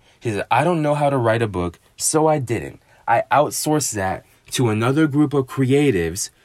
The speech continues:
who put the book together for me, and then I sold it under my name. That's basically what she said. And she wasn't aware that was plagiarized because she's blaming it on this nameless creative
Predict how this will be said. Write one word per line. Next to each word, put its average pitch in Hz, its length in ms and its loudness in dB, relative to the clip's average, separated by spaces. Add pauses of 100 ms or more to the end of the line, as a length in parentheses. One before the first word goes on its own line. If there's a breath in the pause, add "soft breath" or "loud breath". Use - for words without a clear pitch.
(180 soft breath)
who 120 220 0
put - 300 0
the 165 80 2
book 151 240 0
together 123 360 0
for 131 360 0
me, 85 320 -4 (300 soft breath)
and 117 140 -2
then 117 220 0
I 117 180 0
sold 107 400 -2
it 110 160 0
under 101 220 -4
my 92 300 -2
name. 82 420 -8 (160)
That's 127 200 -4
basically 127 460 0
what 110 200 -2
she 92 120 -4
said. - 400 -8 (640 soft breath)
And 110 280 0
she 117 460 0 (300 soft breath)
wasn't 143 400 0
aware 131 560 2
that 101 180 0
was 107 160 -4
plagiarized 104 760 0
because 101 440 -4 (160 soft breath)
she's 120 220 -4
blaming 131 420 0
it 131 180 -2
on 117 160 0
this 113 240 -4 (120)
nameless 143 840 -2
creative 120 840 -4